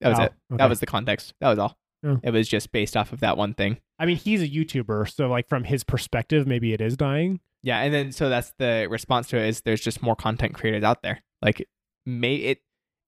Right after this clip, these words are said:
Speaker 1: I guess the thing is that I don't think he's realizing is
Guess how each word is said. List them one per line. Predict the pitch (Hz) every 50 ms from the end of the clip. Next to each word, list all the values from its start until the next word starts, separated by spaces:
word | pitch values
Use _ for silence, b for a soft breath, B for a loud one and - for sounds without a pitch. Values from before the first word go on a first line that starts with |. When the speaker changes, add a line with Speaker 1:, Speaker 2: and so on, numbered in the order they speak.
| _ _ _ _ _ -
Speaker 1:
I | 156 151
guess | 139 156 170 - -
the | - - 139 139 135
thing | - 143 135 135
is | 135 135 131 - - 139 131 131
that | 127 110 -
I | 113
don't | 123 123 120
think | - 131 123
he's | 120 117
realizing | 113 113 113 117 123 127 117
is | 104 104